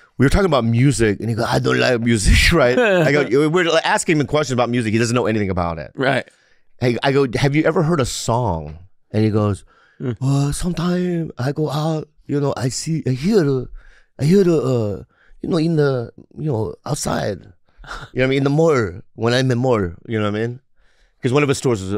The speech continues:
Speaker 1: in a mall, but he doesn't know what it is. Like, he doesn't listen to it.
Speaker 2: Right.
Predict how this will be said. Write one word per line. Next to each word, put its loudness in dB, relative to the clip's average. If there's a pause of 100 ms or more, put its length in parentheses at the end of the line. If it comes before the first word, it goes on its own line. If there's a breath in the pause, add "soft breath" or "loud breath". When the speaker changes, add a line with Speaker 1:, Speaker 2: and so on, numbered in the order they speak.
Speaker 1:
in -2
a -2
mall, -2
but 0
he 2
doesn't 2
know 2
what 2
it 0
is. 2
Like, -4
he -6
doesn't -2
listen -2
to -6
it. -18 (160)
Speaker 2:
Right. 0